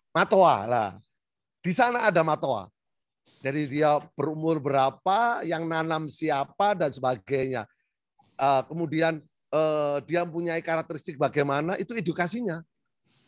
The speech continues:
Jangan sampai mas, eh, adik-adik, eh, calon generasi muda milenial ini tidak tahu asal usul matoa, tidak tahu asal usul mangga. Mangga nanti ada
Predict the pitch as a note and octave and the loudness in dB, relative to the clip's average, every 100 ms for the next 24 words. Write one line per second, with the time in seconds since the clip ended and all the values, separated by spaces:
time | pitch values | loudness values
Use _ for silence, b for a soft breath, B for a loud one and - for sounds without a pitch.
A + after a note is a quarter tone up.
0 | - C#3 D#3 D3 D3+ D3 - A3+ - - | -2 0 0 0 0 0 -2 -4 -4 -10
1 | C#3 D3+ D#3+ _ C#3 C#3 C3 - D3 D3 | -6 -6 -8 _ -2 -2 -2 -4 -4 0
2 | C#3+ C3+ D3+ - _ _ _ - D3+ B2+ | 0 0 -4 -8 _ _ _ -12 -6 -4
3 | C3 B2+ - D3 D#3 D#3 D3+ C#3+ C#3+ C#3 | -2 -4 -2 0 0 0 -4 -6 -4 -4
4 | D3+ D3 D3 A#2+ D3 C#3 D#3 D3+ D#3 D3 | -4 -6 -6 0 0 0 -2 -2 0 -2
5 | D3+ G3+ D#3 - - G#3 G3+ A2+ _ _ | -2 -4 -2 -4 0 0 0 -4 _ _
6 | - C#3+ D3 C#3 C3+ D3+ C3+ A2+ - G2+ | -6 -2 -2 -2 -4 -4 -6 -8 -10 -6
7 | C3+ F3+ F3+ F#3 _ _ _ C#3 C3 A2+ | -4 -4 -6 -14 _ _ _ -8 -6 -2
8 | D#3+ D3 C#3 C3 B2+ C3 C3+ C3 A#2+ G#2+ | 0 0 0 -2 -4 -6 -4 -4 -2 -4
9 | G#2+ E3 F#3 - D3+ D#3 D#3+ F3+ C#3+ D#3 | 0 0 0 -4 -4 2 2 2 -2 -2
10 | C3 | -2